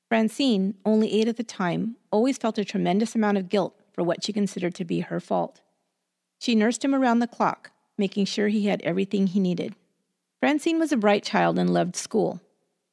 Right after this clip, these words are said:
Her parents had very little schooling. Her mother had only had one year and could not read or write until her husband taught her. Francine, in contrast,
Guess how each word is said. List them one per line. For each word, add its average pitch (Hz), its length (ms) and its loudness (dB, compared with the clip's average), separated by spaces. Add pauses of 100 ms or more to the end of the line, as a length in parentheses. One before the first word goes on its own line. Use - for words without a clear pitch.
(260)
Her 226 80 2
parents 311 340 0
had 214 180 0
very 196 200 6
little 196 180 2
schooling. - 480 -6 (500)
Her 226 60 2
mother 240 280 4
had 233 180 2
only 196 240 2
had 190 220 0
one 208 260 4
year 202 400 2
and 185 160 -2
could 190 100 -2
not 175 220 0
read 175 160 0
or 170 80 2
write 190 320 2 (280)
until 190 280 0
her 185 100 0
husband 185 360 -2
taught 180 200 0
her. 156 240 -8 (800)
Francine, 262 460 2
in 262 100 2
contrast, 180 720 -2